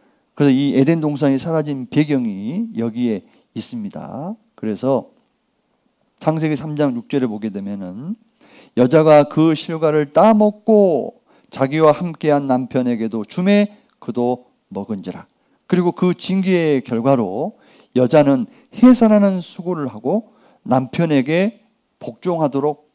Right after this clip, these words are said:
본성적으로 그걸 넣어주셨어요. 그 대부분 나라를 보면은 신기하게도 이 남편을 사모하는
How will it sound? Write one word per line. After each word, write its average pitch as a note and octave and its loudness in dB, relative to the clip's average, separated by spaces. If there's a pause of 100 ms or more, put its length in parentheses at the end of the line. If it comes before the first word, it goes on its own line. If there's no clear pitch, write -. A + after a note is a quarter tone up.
본성적으로 C#3 -4
그걸 G#2+ -8 (120)
넣어주셨어요. B2 -4 (460)
그 D#3 -2
대부분 F#3+ 4
나라를 E3 4
보면은 C3 -4 (340)
신기하게도 G#3+ 2 (320)
이 C#3 0 (200)
남편을 F3 0 (240)
사모하는 G#3 2